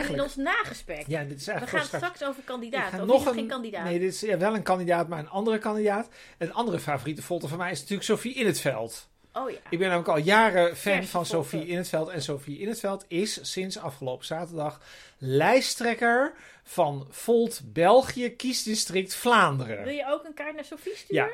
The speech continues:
Speaker 1: kiesdistrict Vlaanderen.
Speaker 2: Ga je nu over twee mensen
Speaker 1: Plus,
Speaker 2: aardige dingen
Speaker 1: wacht
Speaker 2: zeggen?
Speaker 1: even, plus,
Speaker 2: Oké.
Speaker 1: ehm, maar dat is dus een heel ingewikkeld verhaal. Een deel van het kiesdistrict...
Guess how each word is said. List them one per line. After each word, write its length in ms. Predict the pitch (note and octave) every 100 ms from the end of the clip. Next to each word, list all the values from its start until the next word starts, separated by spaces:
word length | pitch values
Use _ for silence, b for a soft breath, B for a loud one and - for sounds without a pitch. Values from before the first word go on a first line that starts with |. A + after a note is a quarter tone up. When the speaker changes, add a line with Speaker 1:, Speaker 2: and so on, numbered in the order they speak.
| B4+
Speaker 1:
kiesdistrict 580 | - C4 - - - D3
Vlaanderen. 520 | - G3+ A#3+ C#4+ C#4 F4+
Speaker 2:
Ga 20 |
je 60 | F4
nu 140 | E4+
over 200 | D#4 D#4
twee 340 | - D4 F#4+ B4+
mensen 100 | G#3+ B3
Speaker 1:
Plus, 140 | A4 G#4
Speaker 2:
aardige 200 | E4+ C4
dingen 180 | E4 D#4+
Speaker 1:
wacht 140 | A3
Speaker 2:
zeggen? 180 | A3+ A#3
Speaker 1:
even, 160 | F#3 - -
plus, 680 | G#3 B3 A4+ A#4+ - -
Speaker 2:
Oké. 140 | F#3 F#3 b b b - -
Speaker 1:
ehm, 640 | E3 D#3+ D#3+ D#3 D3+ D3+ D3+ - _ _ _ E3+
maar 100 | E3
dat 80 | F3+
is 60 | G#3
dus 160 | F#3+
een 80 | F#3+
heel 80 | G3
ingewikkeld 360 | E3+ E3+ E3 -
verhaal. 460 | C#3 F3 G#3 A#3+ B B
Een 240 | F#3+ D#3 C#3
deel 420 | F#3+ C#4+ E4 E4
van 300 | - A#3+ A3
het 180 | G3+ -
kiesdistrict... 840 | A#3 G3+ G3+ - F#3 F3+ - -